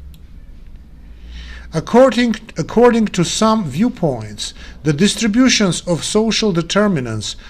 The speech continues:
are shaped by public policies that reflect the influence of prevailing political ideologies of those governing jurisdiction. The unequal distribution of health-damaging experiences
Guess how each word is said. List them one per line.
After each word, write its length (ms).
are 160
shaped 600
by 200
public 480
policies 640
that 240
reflect 480
the 380
influence 680
of 240
prevailing 580
political 720
ideologies 840
of 220
those 340
governing 640
jurisdiction. 800
The 200
unequal 640
distribution 800
of 140
health-damaging 880
experiences 920